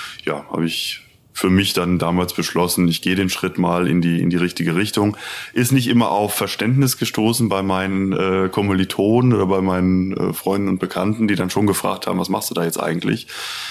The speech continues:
Ähm, verlässt du den Bereich der Architektur?“ Und, ähm, da glaube ich, dass das ein durchaus spannender Weg ist und, äh, ich immer noch das Gefühl habe, dass man hier, ähm, die ein oder andere,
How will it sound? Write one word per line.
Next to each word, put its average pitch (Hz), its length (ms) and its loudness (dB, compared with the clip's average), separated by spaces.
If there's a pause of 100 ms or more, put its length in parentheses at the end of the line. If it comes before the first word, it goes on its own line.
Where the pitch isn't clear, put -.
(220)
Ähm, 95 200 2
verlässt 98 400 -2
du 104 60 0
den 92 180 0
Bereich 92 320 0
der - 120 0
Architektur?“ 104 840 0
Und, 87 460 0
ähm, 87 640 2
da 87 320 0
glaube 90 520 0
ich, 90 120 0
dass 90 220 -2
das - 280 -2
ein 90 100 2
durchaus 92 400 -2
spannender 95 500 -2
Weg 95 280 0
ist 95 340 -2
und, 87 440 -2
äh, 92 100 0
ich 92 100 -4
immer 95 200 0
noch 90 80 -2
das 90 180 -2
Gefühl 90 400 0
habe, 87 100 -2
dass - 200 -4
man 85 120 0
hier, 85 280 0 (680)
ähm, 90 400 2 (180)
die 90 100 0
ein 92 180 0
oder 80 160 0
andere, 85 480 2